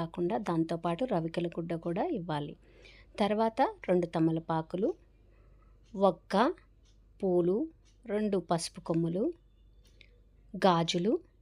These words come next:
మనకి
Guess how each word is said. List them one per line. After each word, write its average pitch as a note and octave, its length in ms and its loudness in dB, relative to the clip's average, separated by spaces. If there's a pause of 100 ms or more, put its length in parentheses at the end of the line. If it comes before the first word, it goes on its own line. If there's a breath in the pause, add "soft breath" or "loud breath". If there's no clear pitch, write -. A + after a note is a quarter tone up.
(2250)
మనకి G#3+ 380 4